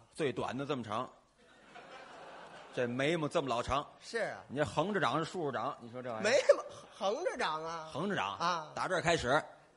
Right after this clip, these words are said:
Speaker 1: 哦。它能长出来。
Speaker 2: 颤颤巍巍的。
Speaker 1: 这好看吗？
Speaker 2: 这不灵。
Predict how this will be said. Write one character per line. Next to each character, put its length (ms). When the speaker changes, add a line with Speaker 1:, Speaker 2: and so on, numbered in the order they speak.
Speaker 1:
哦。 640
它 80
能 160
长 220
出 240
来。 180
Speaker 2:
颤 240
颤 120
巍 140
巍 220
的。 160
Speaker 1:
这 140
好 180
看 200
吗？ 320
Speaker 2:
这 80
不 180
灵。 160